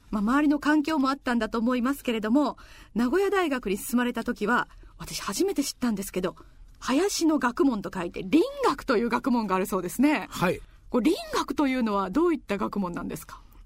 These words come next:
Speaker 2: えーと、山に木がどれだけあるかとか、
Speaker 1: はい。
Speaker 2: あるいはそれを売ったらいくらになるかとか、
Speaker 1: ええ。
Speaker 2: そういうことをやってる学問ですけれど。はい。
Speaker 1: でも本当にそれが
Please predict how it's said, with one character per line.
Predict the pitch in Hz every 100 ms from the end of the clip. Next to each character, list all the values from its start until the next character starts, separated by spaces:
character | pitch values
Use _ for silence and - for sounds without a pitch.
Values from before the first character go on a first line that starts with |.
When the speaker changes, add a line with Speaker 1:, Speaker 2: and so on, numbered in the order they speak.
| -
Speaker 2:
え | 180 180
ー |
と、 | 160 175
山 | 180 208 185
に | 143
木 | 135 160
が | 165
ど | 151
れ | 165
だ | 165 147
け | 151
あ | 135
る |
か | 131 143
と | 127
か、 | 120 113 104
Speaker 1:
は | 349
い。 | 190
Speaker 2:
あ | 143
る | 180
い |
は | 170 147
そ | 185
れ | 175
を | 180 175
売 |
っ |
た | 170 160
ら | 143
い | 139
く | 135
ら | 190
に | 147
な | 131
る |
か | 135 135
と | 127
か、 | 110 -
Speaker 1:
え | 302 349 311 320
え。 | 285
Speaker 2:
そ | 196 196
う |
い | 202
う | 185
こ | 185
と | 151 135 135
を | 131
や | 139
っ | 123
て | 135
る |
学 | 123 131 131
問 | 117 98
で | 90
す | -
け |
れ | 101 90
ど。 | 104 95 - - - - - -
は | - 131 -
い。 | 120 - - -
Speaker 1:
で | 294
も | 269
本 | 202 285 392
当 | 415
に | 403
そ | - 370
れ | 415
が | 392